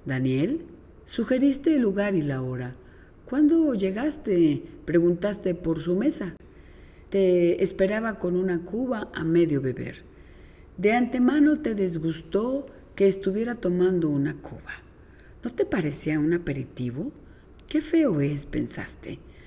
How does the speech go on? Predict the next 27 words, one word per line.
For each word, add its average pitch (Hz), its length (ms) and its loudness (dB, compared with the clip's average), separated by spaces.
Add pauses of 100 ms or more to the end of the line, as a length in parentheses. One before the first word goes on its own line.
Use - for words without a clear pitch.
(120)
Sentado 185 600 -2
en 156 100 4
el 214 140 0
avión, 139 480 -4 (440)
disimulaba 175 880 2
su 160 280 -2
estatura 165 760 0 (320)
y 196 120 0
su 185 220 2
poca 196 540 4
gracia. 123 600 -6 (440)
Tomaste 143 580 -6
aire. - 360 -14 (640)
Te 190 100 6
gusta 208 320 -2
comer 185 380 4
y 196 60 2
beber 160 340 4
buen 165 280 2
vino, 185 540 4
pero 160 260 2
prefieres 220 460 -2
las 185 180 -2
compañías 165 760 2
de 151 100 0
tu - 120 -4
elección. 147 580 0